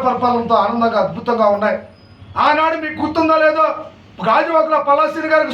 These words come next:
సుమారు తొంభై ఐదు వేల ఓట్ల మెజారిటీతో తెలుగుదేశం పార్టీని అత్యధిక మెజారిటీతో గెలిపించారు. అటు పక్క చూస్తే మంగళగిరిలో నారా లోకేష్ గారు తొంభై వేల పైసలకు ఓట్లు వచ్చి అత్యధిక మెజారిటీతో గెలిచారు. ఇటు పక్క భీముల్లో గంటా శ్రీనివాసరావు గారు తొంభై వేల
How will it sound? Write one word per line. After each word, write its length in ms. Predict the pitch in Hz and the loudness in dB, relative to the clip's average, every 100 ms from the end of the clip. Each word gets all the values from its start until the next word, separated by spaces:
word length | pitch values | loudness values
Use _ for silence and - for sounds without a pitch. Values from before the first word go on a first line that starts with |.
| 285 | 2
సుమారు 280 | 285 311 311 | 4 2 2
తొంభై 240 | 285 294 294 | 0 4 2
ఐదు 100 | 294 285 | 2 0
వేల 120 | 277 240 | 0 2
ఓట్ల 200 | 285 320 277 | 0 0 -4
మెజారిటీతో 520 | 277 294 277 277 277 262 - - - - | 0 0 -2 0 2 2 -4 -14 -20 -8
తెలుగుదేశం 420 | 202 262 269 254 240 | -6 0 0 0 0
పార్టీని 260 | 233 240 220 | 0 0 -2
అత్యధిక 360 | 190 269 269 262 214 | -2 -2 -2 -2 -2
మెజారిటీతో 420 | 226 247 214 226 208 | 0 0 -2 -4 -4
గెలిపించారు. 480 | 214 233 214 - - - - - 233 | -4 -4 -2 -2 -4 -14 -20 -6 -4
అటు 140 | 285 277 | 0 0
పక్క 120 | 302 320 | 0 -2
చూస్తే 200 | 254 311 277 | 0 0 0
మంగళగిరిలో 520 | 302 320 311 311 302 - - - - 190 | -2 -4 -2 0 0 -2 -12 -20 -6 -2
నారా 240 | 294 320 302 | 2 2 2
లోకేష్ 300 | 302 302 - | 0 -2 0
గారు 120 | 302 285 | 0 2
తొంభై 220 | 285 294 294 | 0 2 0
వేల 120 | 294 277 | 0 0
పైసలకు 380 | 269 339 339 294 277 277 | -2 -2 -4 0 4 4
ఓట్లు 180 | 277 | 4
వచ్చి 220 | 277 277 262 233 - - 185 | 2 2 0 0 -4 -6 -6
అత్యధిక 300 | 254 269 233 | -2 -2 0
మెజారిటీతో 360 | 226 254 - 226 | 0 0 0 -2
గెలిచారు. 300 | 214 240 220 - - - 233 | -2 0 -2 -2 -12 -10 -4
ఇటు 120 | 277 | 0
పక్క 220 | 294 294 277 | 0 0 0
భీముల్లో 380 | 311 330 320 311 285 - - - 220 | 0 0 2 2 0 -10 -18 -4 -2
గంటా 240 | 269 330 320 | 4 2 2
శ్రీనివాసరావు 480 | 320 311 294 302 294 | -2 -2 0 0 0
గారు 140 | 247 - - - - | -2 -8 -18 -4 -2
తొంభై 260 | 277 311 294 | 2 2 2
వేల 120 | 285 | 0